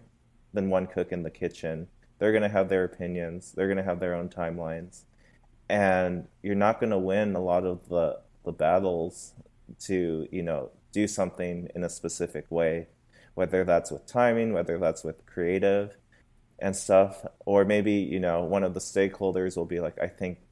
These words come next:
this should be in the piece," and you, like, vehemently disagree with it. But you gotta leave your ego at the door because ultimately you wanna keep the project moving and out, because if the project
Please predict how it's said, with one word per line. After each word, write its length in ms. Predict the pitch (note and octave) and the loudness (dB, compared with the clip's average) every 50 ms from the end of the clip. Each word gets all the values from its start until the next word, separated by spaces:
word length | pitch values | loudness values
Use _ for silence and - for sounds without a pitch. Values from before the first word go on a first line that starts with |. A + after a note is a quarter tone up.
| _ - | _ -4
this 160 | - F#2 F2 - | -4 -4 -4 -4
should 260 | - - F#2 F2+ - | -6 -8 -6 -6 -6
be 100 | E2+ D#2 | -6 -6
in 140 | D#2+ D#2+ D2 | -6 -6 -8
the 60 | D2+ | -10
piece," 380 | - - - - - - - - | -14 -14 -12 -12 -12 -12 -12 -8
and 200 | - F2 G2 G2 | -6 -4 -2 0
you, 140 | G2 F#2+ F#2+ | 2 2 2
like, 260 | F2+ D#2+ D#2 - - - _ - - | 2 2 0 0 -4 -14 _ -8 0
vehemently 760 | - G#2 G#2 G#2 G#2+ G2 G2 F#2+ - - E2 E2+ F2 F2 - _ _ _ - - - _ _ _ _ _ - | 4 4 4 4 4 2 0 0 0 -2 -2 -4 -4 -6 -8 _ _ _ -20 -20 -20 _ _ _ _ _ -2
disagree 480 | - A2 - - G#2 - - F#2+ F#2+ F#2+ | 0 0 0 0 -2 -2 0 0 2 2
with 240 | F2+ E2+ - - | 0 -2 -6 -10
it. 200 | D#2+ C#2+ - - _ - | -12 -12 -12 -12 _ -4
But 140 | - F2+ | -2 0
you 100 | E2+ G2 | 0 2
gotta 220 | F#2+ A2 A2+ A#2+ A#2+ | 6 6 6 8 6
leave 260 | G#2+ A2 A2 G#2 G2+ | 4 4 0 0 0
your 80 | G2+ F2+ | -2 -2
ego 300 | - G2 F#2+ G2 F#2 F#2 | -2 -2 0 0 2 0
at 160 | F2+ F2+ - | 0 -2 -4
the 40 | E2+ | -8
door 260 | - G2 G#2+ A#2 G2+ | -4 -2 -2 -2 -2
because 580 | F#2 F2+ - - F2+ E2 E2+ F2 - - - _ _ _ _ - | -2 -6 -6 -2 -2 -2 -2 -2 -6 -12 -18 _ _ _ _ 2
ultimately 800 | G2+ A2 A2+ - B2 G#2+ F#2 - - E2 E2+ E2 E2+ E2+ F2+ G#2 - - - | 2 2 2 0 -4 -4 -4 -4 -4 -6 -6 -4 -6 -6 -8 -12 -16 -10 -6
you 160 | F#2+ F#2+ F2+ | -4 -2 0
wanna 360 | F#2 G2 G2 G2 F#2+ F2+ E2+ | 2 2 2 2 2 0 0
keep 320 | - - - G2+ F#2+ - | -4 -6 -6 -6 -4 -4
the 80 | - E2+ | -6 -8
project 580 | - - - F#2+ G2 F#2+ F#2+ F#2+ F2+ - - - - _ - - - - | -2 2 4 6 6 6 4 -2 -4 -4 -6 -20 -20 _ -20 -20 -16 -10
moving 720 | F2 F2 F#2+ G2+ G2 F#2+ G2 F#2 F2+ F2 F2+ F2+ F2+ F#2 - - - - | -4 -2 0 0 0 2 0 -2 -2 -2 -6 -8 -10 -14 -20 -20 -18 -14
and 180 | - D2 - - | -12 -12 -10 -8
out, 300 | - G2+ G#2+ F#2+ - - | -4 -2 -2 -2 -2 -4
because 320 | - F2 - - F#2+ F2+ F2+ | -6 -8 -4 -4 -4 -4 -4
if 100 | E2+ - | -8 -10
the 80 | E2 | -10
project 580 | - _ - G2+ G2 G2 G2 G#2 G2 - - | -10 _ 2 2 2 2 2 0 -2 -2 -2